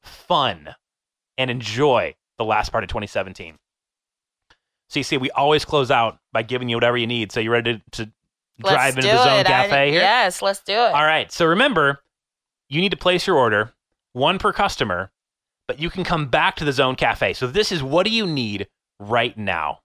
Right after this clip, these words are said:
Speaker 1: The first item on the menu, self-discipline.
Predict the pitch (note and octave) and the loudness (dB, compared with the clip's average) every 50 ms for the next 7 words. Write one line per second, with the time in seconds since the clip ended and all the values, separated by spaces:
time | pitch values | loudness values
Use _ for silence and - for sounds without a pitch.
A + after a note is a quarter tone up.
0 | _ _ _ _ _ _ _ _ _ _ _ _ _ _ _ _ _ _ _ _ | _ _ _ _ _ _ _ _ _ _ _ _ _ _ _ _ _ _ _ _
1 | - B2+ - - F#3 F#3 E3+ - F3 E3 D#3 D3 C3+ C3 B2 B2 A#2 A2 G#2 F#2 | -10 -10 -4 0 0 0 2 2 2 2 2 0 0 0 0 0 0 0 -2 -2
2 | E2 D#2 - - - - D#3+ C#3+ D3+ D3+ - A#2+ A#2+ B2+ B2 - B2+ - G#2+ F2+ | -6 -6 -8 -10 -4 0 2 2 2 0 -4 -4 -4 -2 -2 -2 -6 -4 -4 -6
3 | D2 C#2 - | -6 -6 -14